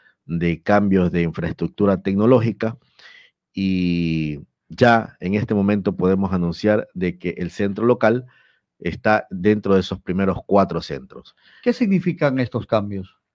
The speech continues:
Speaker 1: Eh, bien, se va a empezar con todo lo que tiene que ver la video wall, es decir, las grandes pantallas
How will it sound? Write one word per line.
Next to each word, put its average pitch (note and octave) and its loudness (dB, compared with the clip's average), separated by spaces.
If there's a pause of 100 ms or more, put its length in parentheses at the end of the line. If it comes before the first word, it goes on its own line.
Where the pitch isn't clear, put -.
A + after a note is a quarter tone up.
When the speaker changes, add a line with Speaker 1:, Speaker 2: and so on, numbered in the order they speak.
(180)
Speaker 1:
Eh, E2+ -4 (180)
bien, G#2 2
se G2+ 2
va G#2 6
a - 4
empezar A#2 4
con G2 2
todo A2 4
lo G#2 4
que F#2+ -4
tiene G2 -4
que F#2+ 0
ver G2 2
la F2 0
video F2+ 2
wall, G2+ 4
es E2+ -16
decir, E2+ -6
las D#2+ -2
grandes F#2+ -2
pantallas G2+ 0